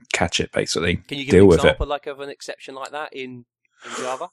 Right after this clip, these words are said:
Speaker 1: Ooh, okay. Um,
Speaker 2: Maybe, like,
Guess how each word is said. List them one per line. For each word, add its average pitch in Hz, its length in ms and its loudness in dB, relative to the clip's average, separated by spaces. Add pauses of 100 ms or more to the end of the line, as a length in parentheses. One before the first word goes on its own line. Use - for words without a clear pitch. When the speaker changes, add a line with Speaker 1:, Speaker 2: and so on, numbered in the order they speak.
(400)
Speaker 1:
Ooh, 113 840 -4
okay. 98 560 4 (100)
Um, 92 800 6
Speaker 2:
Maybe, 85 140 2
like, - 140 0